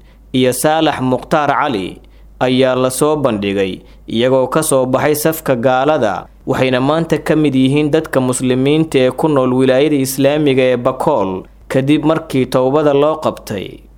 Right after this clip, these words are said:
Wareysiyo kooban oo ay siiyeen idaacadda Islaamiga Andalus ayuu mid weliba oo ka mid ah kaga warbixiyey halka uu ka yimid iyo xilligii uu ku biiray safka riddada.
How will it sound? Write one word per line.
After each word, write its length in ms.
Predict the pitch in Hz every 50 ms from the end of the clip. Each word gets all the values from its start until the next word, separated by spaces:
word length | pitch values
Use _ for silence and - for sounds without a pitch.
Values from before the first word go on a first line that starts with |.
| - - - - - -
Wareysiyo 560 | - 135 135 135 127 127 - 147 147 160 165 165
kooban 460 | - - 160 151 147 151 156 156 151
oo 100 | 139 127
ay 140 | 127 127 135
siiyeen 480 | 131 - - 135 131 143 151 151 143 139
idaacadda 500 | 135 131 131 131 127 131 156 151 139 139
Islaamiga 760 | 135 135 131 - 139 139 143 147 156 160 151 143 135 143 139 147
Andalus 600 | 156 156 131 117 104 101 98 98 104 - - - - - - - - -
ayuu 300 | - 131 127 131 131 131
mid 240 | 139 156 165 160 151
weliba 340 | 143 147 147 160 160 151 147
oo 180 | 139 135 131
ka 140 | 127 - 175
mid 180 | 151 139 135 131
ah 100 | 127 123
kaga 240 | - 139 131 143 156
warbixiyey 600 | 156 143 139 135 131 131 131 - 135 143 156 156
halka 300 | 156 160 160 160 - 143
uu 140 | 135 135 135
ka 120 | 135 - 160
yimid 420 | 143 117 104 101 98 98 95 98 101 - - - - - -
iyo 200 | 135 135 135 127
xilligii 520 | 127 151 160 160 151 139 135 131 147 160
uu 160 | 156 143 135 127
ku 120 | - 170
biiray 380 | 151 139 135 139 139 139 151 156
safka 380 | 151 - 156 156 - - 139
riddada. 640 | 131 131 131 131 143 151 147 123 95 90 - - -